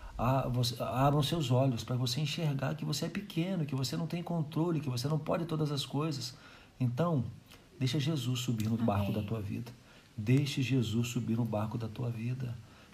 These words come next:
Speaker 1: Deixe. Busque a Deus. Busque a Deus. O que pode fazer a ciência agora? Somente aquilo que Deus permitir. Já pensou nisso?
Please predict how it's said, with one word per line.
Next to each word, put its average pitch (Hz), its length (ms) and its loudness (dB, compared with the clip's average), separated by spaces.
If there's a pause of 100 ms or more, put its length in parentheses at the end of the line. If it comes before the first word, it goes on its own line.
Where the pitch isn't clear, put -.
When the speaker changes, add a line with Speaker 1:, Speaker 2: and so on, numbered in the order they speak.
Speaker 1:
Deixe. 147 520 0 (360)
Busque 147 340 2
a 151 40 2
Deus. 139 480 2
Busque 135 420 0
a 170 60 0
Deus. 143 640 -2 (300)
O 139 60 0
que 202 120 0
pode 185 240 2
fazer 156 280 2
a 147 60 2
ciência 135 520 2
agora? 107 380 -4 (140)
Somente 151 380 2
aquilo 160 200 0
que 160 120 0
Deus 160 160 -2
permitir. 185 560 -2
Já 160 100 -4
pensou 151 300 0
nisso? 180 360 0